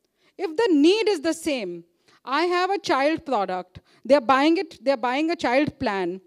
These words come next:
how can I go and it's a joint decision making. How can I go to a husband and say,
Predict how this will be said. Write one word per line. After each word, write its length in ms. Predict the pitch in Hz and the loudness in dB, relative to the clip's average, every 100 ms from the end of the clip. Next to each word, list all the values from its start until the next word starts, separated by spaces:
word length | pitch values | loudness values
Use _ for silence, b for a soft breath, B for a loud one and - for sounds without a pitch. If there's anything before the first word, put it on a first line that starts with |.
| b b b | b b b
how 320 | _ - 339 | _ -2 -2
can 160 | 415 440 427 | 0 -4 -4
I 100 | 381 | -6
go 480 | 262 294 302 339 349 b b | -4 -2 -2 -4 -10 b b
and 160 | - 302 | -2 0
it's 140 | 339 | 2
a 60 | 381 | 0
joint 420 | 277 277 320 339 | 2 2 4 2
decision 400 | 285 311 277 294 | 0 -4 -4 -4
making. 300 | 233 226 277 | -4 -6 -8
How 180 | 277 320 | -2 -2
can 160 | 330 403 | -2 -4
I 100 | 370 | -2
go 240 | 277 294 | 0 0
to 140 | 320 320 | 0 -2
a 80 | |
husband 400 | 285 240 220 302 | 0 -4 -2 -4
and 100 | 302 | -2
say, 160 | 285 339 | -4 -8